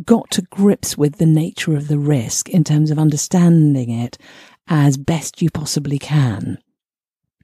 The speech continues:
And you've understood the opportunity which makes the risk worth considering in the first place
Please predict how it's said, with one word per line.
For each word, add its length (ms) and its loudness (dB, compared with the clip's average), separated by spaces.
And 140 6
you've 140 4
understood 420 2
the 120 4
opportunity 1120 0
which 260 0
makes 420 0
the 120 -4
risk 320 -2
worth 240 -2
considering 460 0
in 40 2
the 60 0
first 300 2
place 320 -6